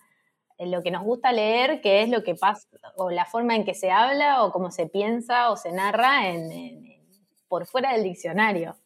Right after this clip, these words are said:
A mí me parece que hay ciertas marcas o características de cada corrector o correctora que son, que le son propias,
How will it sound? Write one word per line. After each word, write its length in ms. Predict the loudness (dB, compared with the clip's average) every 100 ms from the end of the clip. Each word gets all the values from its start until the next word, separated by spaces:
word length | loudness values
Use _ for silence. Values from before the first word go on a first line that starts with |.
| _ _ _ _ _ _ _ _ _
A 60 | -6
mí 100 | -4
me 100 | 0
parece 360 | 0 2 2 2
que 160 | 4
hay 400 | 4 2 -2 -18 _ _ _ _ _
ciertas 880 | 0 0 2 0 -2 -18 -20 -20 -12
marcas 760 | -4 0 0 2 2 2 0
o 680 | -4 -2 -2 -4 -4 -6 -8
características 800 | -6 -6 -6 -6 -8 -8 -6 -4
de 120 | -4
cada 300 | -2 0 0
corrector 600 | -2 -6 -8 -6 -2 -2
o 100 | -4
correctora 680 | -8 -10 -8 -2 0 0 -2 -18 _
que 80 | -18
son, 480 | -12 -8 -6 -6 -6
que 80 | -10
le 120 | -8
son 380 | -4 -2 -2 -2
propias, 680 | 0 0 0 0 0 -2 -12